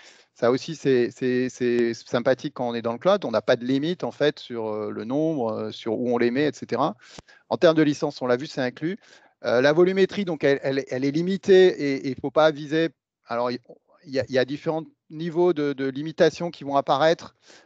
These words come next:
Euh, une première, ça va être à cinq mille données qu'on peut afficher, mais ça, c'est pas forcément gênant si, euh, chaque, euh, utilisateur, euh, a une vue différente. Euh,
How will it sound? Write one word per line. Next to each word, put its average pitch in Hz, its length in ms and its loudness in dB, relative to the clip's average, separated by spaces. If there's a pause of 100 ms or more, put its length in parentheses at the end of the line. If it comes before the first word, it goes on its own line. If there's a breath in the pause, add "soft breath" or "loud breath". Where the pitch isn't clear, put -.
(220 soft breath)
Euh, 110 240 -2
une 151 160 -6
première, 165 360 0
ça 143 140 -4
va 131 80 0
être 131 80 -4
à 135 100 2
cinq 147 220 -6
mille 156 300 -6 (180)
données 143 380 -2
qu'on 135 160 -14
peut 123 180 -4
afficher, 175 540 0
mais 135 100 -6
ça, 139 160 0
c'est 131 160 -8
pas 139 140 0
forcément 139 420 -6
gênant 151 320 -4
si, 127 340 -10
euh, 113 120 -2
chaque, - 400 0
euh, 117 260 -6
utilisateur, 123 800 0
euh, 110 260 0 (240 soft breath)
a 117 140 2
une 127 160 -2
vue 127 260 -10
différente. 135 580 -4 (640 soft breath)
Euh, 113 160 0